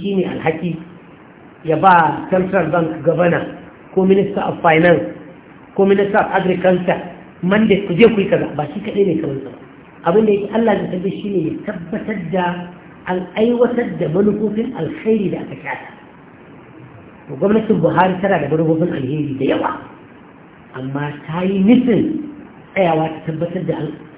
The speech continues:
an yi aiki bisa manufofinsa. Nan ne muka samu matsala. Shi yasa waɗanda suke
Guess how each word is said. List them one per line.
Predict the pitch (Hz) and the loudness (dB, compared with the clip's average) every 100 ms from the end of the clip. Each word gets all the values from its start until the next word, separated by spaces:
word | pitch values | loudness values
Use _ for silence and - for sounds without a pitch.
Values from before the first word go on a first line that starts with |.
| - | -4
an | 190 | 0
yi | 185 - 240 | 0 0 0
aiki | 233 - 202 165 - - - - | 0 -2 -6 -8 -10 -16 -20 -6
bisa | 139 151 135 | -4 0 2
manufofinsa. | 131 127 127 127 - - - - - - - - 170 | 2 0 -4 -8 -12 -16 -20 -20 -20 -20 -20 -12 0
Nan | 233 | 2
ne | 196 | 4
muka | 170 - | 2 -2
samu | - 113 | -8 -10
matsala. | 113 - - - - - - - - - - - - - - - | -12 -16 -18 -20 -20 -20 -20 -20 -20 -20 -20 -20 -20 -20 -20 2
Shi | 262 | 4
yasa | 262 226 | 6 4
waɗanda | 226 320 330 277 - | 4 2 6 6 8
suke | - - | 4 2